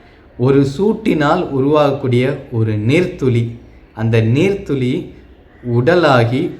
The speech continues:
உயிராகி, அது வந்து கல்லூரியில சேர்ந்து படிச்சு, வெளியூர் போய், வெளிநாட்டுக்கு போய், எங்கெங்கேயோ அலைஞ்சு திரிஞ்சாலும், திருப்பியும் சுடுகாட்டுக்குள்ள இருக்கிற அந்த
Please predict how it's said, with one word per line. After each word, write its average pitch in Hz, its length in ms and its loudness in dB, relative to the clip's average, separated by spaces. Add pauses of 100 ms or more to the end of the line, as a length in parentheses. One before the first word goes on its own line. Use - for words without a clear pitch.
உயிராகி, 135 1000 0 (280)
அது 123 260 2
வந்து 135 580 0 (140)
கல்லூரியில 143 520 2
சேர்ந்து 123 420 0
படிச்சு, 135 760 -2 (140)
வெளியூர் 131 640 0
போய், 123 460 -4
வெளிநாட்டுக்கு 135 680 0
போய், 113 460 0 (380)
எங்கெங்கேயோ 147 640 4
அலைஞ்சு 139 520 0
திரிஞ்சாலும், 123 640 0 (460)
திருப்பியும் 151 640 -2 (240)
சுடுகாட்டுக்குள்ள 139 800 2
இருக்கிற 117 340 0
அந்த 110 220 -2